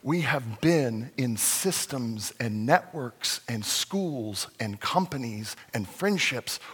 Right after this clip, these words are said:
where this is it. This is the metric for success.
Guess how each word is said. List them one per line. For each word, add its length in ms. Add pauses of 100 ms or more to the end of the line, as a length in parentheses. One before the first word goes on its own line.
where 140
this 340
is 140
it. 160 (240)
This 180
is 140
the 120
metric 520
for 160
success. 800